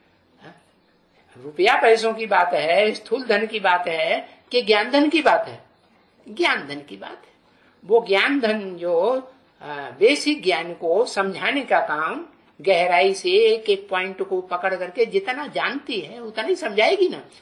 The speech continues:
हैं? अधूरा जानती होगी तो अधूरा समझाएगी, तो आकर के कुछ न कुछ ज्ञान रतन देती है ना, advance के, हैं?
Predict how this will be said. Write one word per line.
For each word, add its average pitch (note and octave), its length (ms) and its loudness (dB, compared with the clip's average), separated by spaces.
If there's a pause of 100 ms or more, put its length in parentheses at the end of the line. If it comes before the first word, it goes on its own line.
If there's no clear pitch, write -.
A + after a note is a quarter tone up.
(420)
हैं? G3 200 -10 (560)
अधूरा B3+ 340 6
जानती C4 380 2
होगी F3 280 4
तो A3+ 100 6
अधूरा C4 320 4
समझाएगी, D#4 540 -4 (440)
तो F#3+ 60 2
आकर F3 380 -2
के B3 120 2
कुछ C4 200 -4
न D4+ 120 2
कुछ D4+ 200 -2
ज्ञान G3 340 0
रतन A#3+ 300 0
देती G3+ 340 4
है F3 140 0
ना, D#4+ 140 0
advance F4+ 400 4
के, E3 240 -4 (520)
हैं? - 240 -4